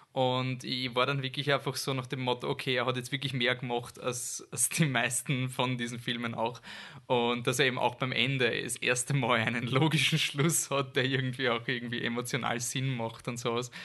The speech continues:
Das, das hab ich ganz cool, das hab ich wirklich cool gefunden. Und gleichzeitig war es halt einfach, ich bin aus dem Kino rausgegangen und hab gewusst, das war wahrscheinlich das Beste,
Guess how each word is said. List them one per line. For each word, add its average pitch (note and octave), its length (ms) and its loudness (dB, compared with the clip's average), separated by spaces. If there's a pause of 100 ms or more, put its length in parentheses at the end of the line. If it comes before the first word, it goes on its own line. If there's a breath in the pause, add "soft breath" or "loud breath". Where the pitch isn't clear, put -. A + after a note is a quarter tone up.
(280 loud breath)
Das, B2 300 -2
das A#2+ 160 -4
hab B2 120 4
ich B2+ 40 2
ganz B2 300 0
cool, B2+ 220 -2
das B2 160 -2
hab B2 160 6
ich A#2 80 -2
wirklich A#2 220 -6 (100)
cool C3+ 100 -2
gefunden. B2+ 360 -4 (260 loud breath)
Und C3+ 100 0
gleichzeitig C3 580 2
war A#2+ 120 4
es A#2+ 100 0
halt C#3+ 80 2
einfach, C3 240 2
ich B2+ 80 -2
bin C3 120 -4
aus B2 100 -2
dem B2 80 -10
Kino D3 280 -2
rausgegangen B2+ 460 0
und B2 60 -6
hab A#2+ 120 -8
gewusst, C3 400 -4 (500 loud breath)
das B2 180 2
war A#2 200 4
wahrscheinlich C3 580 -2
das B2+ 380 -2 (360)
Beste, D#3 680 -2